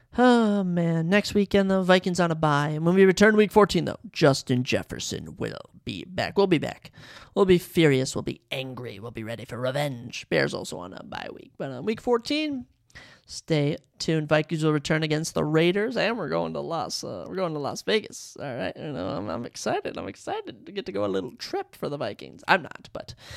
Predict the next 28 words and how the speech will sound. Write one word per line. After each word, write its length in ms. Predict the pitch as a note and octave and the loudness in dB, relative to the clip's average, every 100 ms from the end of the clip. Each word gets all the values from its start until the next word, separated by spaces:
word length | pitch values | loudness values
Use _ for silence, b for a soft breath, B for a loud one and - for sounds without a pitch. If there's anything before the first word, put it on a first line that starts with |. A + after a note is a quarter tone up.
| B B | B B
the 80 | E3+ | 6
Vikings 360 | D#3+ C#3 C3+ C#3+ | 6 6 2 0
are. 140 | C3+ | 0
And 100 | C#3 | 2
as 160 | D3 C#3+ | 0 -2
for 80 | D3+ | -4
the 80 | |
Bears, 400 | C#3+ B2+ A2 A2 - B B | -2 -4 -4 -10 -14 B B
they 120 | C#3+ | 0
will 120 | C#3+ C#3 | 2 2
meet 200 | C#3+ - | -2 -2
the 100 | D3 | 0
Lions, 380 | A#2+ - - | 0 -4 -6
and 80 | C3+ | -4
hopefully 240 | - - B3+ | -4 -2 -4
the 80 | |
Lions 560 | C4+ C4+ C#4 B3 C4 A#3+ | 0 0 0 -2 -2 -6
will 80 | B3 | -4
beat 200 | C#4+ C#4+ | -4 -4
them. 340 | A#3 B3 B3 | -6 -8 -8
You 120 | G3+ | -8
know, 180 | E3+ G#3 | -6 -6
they, 300 | A#3 E3 C#3+ | -8 -10 -10
they 260 | D#3+ D#3+ B2 B2+ - D#2+ | -12 -14 -14 -18 -20 -14
almost 280 | B2+ G#3 A#3 | -10 -10 -8
lost 200 | A#3+ A#3+ | -10 -8
last 240 | C4+ C#4 | -8 -8
time. 320 | - A#3+ A3+ | -8 -6 -6